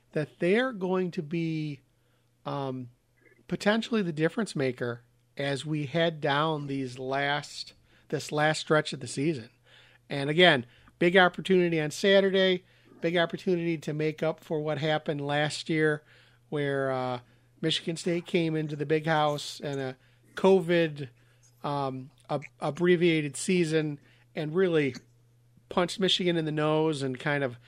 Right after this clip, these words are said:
knocked them off schedule for the rest of the season. And, you know, I,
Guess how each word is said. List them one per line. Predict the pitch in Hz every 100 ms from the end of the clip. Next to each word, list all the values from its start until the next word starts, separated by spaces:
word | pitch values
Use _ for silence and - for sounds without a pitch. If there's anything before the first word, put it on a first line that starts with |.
| - _ _ _ _ _ _
knocked | 165 160 -
them | 165
off | 151 151 147
schedule | - 165 156 160 160
for | 151
the | 143
rest | 151 156
of | 143
the |
season. | 139 170 170 170 185 - _ _ _ _
And, | 143 139 139 127 - - - _ -
you | 160
know, | 147
I, | 151